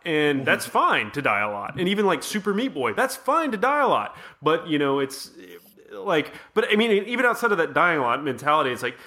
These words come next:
Speaker 1: the level design of these games and the mechanics and the combat and, you know, the story,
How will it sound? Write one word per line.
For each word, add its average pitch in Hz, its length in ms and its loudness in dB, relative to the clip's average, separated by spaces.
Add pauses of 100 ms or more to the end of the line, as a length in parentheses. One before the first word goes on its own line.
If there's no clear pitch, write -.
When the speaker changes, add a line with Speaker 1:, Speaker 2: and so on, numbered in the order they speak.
(140)
Speaker 1:
the 151 100 2
level 170 300 2
design 123 340 2
of 113 120 -2
these 113 200 -6
games 113 480 -4
and 117 240 -6
the 117 60 -4
mechanics 156 640 -2
and 127 140 -10
the 107 40 -8
combat 147 680 0
and, 120 340 -2
you 120 80 -6
know, 117 280 -2
the 110 120 -8
story, 143 520 -2